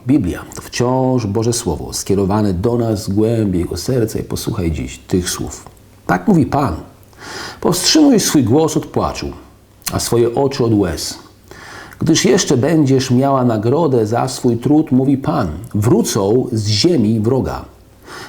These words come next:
Jest jeszcze nadzieja dla Twojego potomstwa”, mówi Pan, „i wrócą synowie do swoich siedzib”. No, czy kiedyś obawiałeś się o, o przyszłość Twoich dzieci?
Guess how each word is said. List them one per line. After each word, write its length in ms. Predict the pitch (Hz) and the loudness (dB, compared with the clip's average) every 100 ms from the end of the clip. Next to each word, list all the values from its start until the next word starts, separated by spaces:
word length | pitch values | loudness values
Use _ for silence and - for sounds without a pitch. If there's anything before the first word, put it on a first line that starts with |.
| - | 0
Jest 260 | 294 427 | 2 4
jeszcze 260 | 302 180 165 | 2 2 2
nadzieja 680 | 156 135 110 135 76 67 73 - - | 4 2 2 0 0 -4 -8 -14 -8
dla 100 | 95 | -8
Twojego 320 | - 110 110 | 0 2 2
potomstwa”, 760 | - 107 139 147 113 - - - | 0 -4 -2 0 0 -4 -6 -6
mówi 220 | 104 98 | -6 -8
Pan, 440 | - 110 123 160 180 - | -4 -2 0 -2 -4 -4
„i 40 | 107 | -2
wrócą 520 | 101 143 156 165 180 | 2 2 0 0 0
synowie 600 | - 139 139 120 - 73 - - - - - _ | -2 0 0 0 -4 -8 -12 -18 -20 -20 -20 _
do 120 | - | -6
swoich 540 | 82 - 101 95 90 - - - | -4 0 2 2 0 -8 -20 -18
siedzib”. 480 | - - 62 - - - - - - - - - - - - - | -6 -6 -6 -10 -16 -20 -20 -20 -20 -20 -20 -18 -18 -18 -12 -6
No, 80 | 240 | -2
czy 120 | 175 | 0
kiedyś 420 | - 170 127 127 | 2 4 2 2
obawiałeś 680 | 127 123 117 131 117 90 - | 0 2 2 0 0 -2 -6
się 320 | - 90 87 | -6 -4 -4
o, 180 | 95 90 92 - - - - | -4 -6 -10 -18 -20 -20 -10
o 40 | - | -8
przyszłość 520 | - - 143 120 - | -2 0 0 -2 -4
Twoich 260 | - 101 95 | -2 0 0
dzieci? 380 | - - - | -2 -4 -8